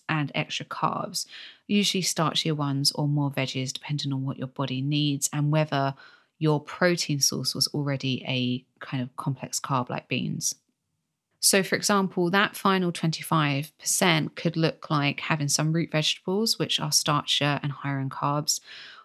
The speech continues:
or whole grains, which again are starchier and higher in carbs and tend to break down more quickly than low starch veg,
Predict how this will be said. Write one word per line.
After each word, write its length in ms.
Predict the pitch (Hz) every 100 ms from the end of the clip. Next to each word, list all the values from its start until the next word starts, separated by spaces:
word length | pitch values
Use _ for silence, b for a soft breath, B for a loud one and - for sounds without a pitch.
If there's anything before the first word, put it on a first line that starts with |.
| _
or 420 | 175 170 151 147 -
whole 300 | - 190 185
grains, 480 | 185 180 175 170 175
which 180 | -
again 420 | 147 151 165 156 151
are 100 | 151
starchier 420 | - 143 - -
and 120 | 143
higher 240 | 143 147 151
in 100 | 143
carbs 520 | - 147 143 151 - -
and 320 | 156 143 139
tend 300 | - 160 151
to 100 | -
break 280 | - 143 -
down 320 | 139 139 139
more 140 | 147 131
quickly 440 | - - - 143
than 220 | 139 135
low 140 | 139 151
starch 420 | - 202 - -
veg, 320 | 202 214 -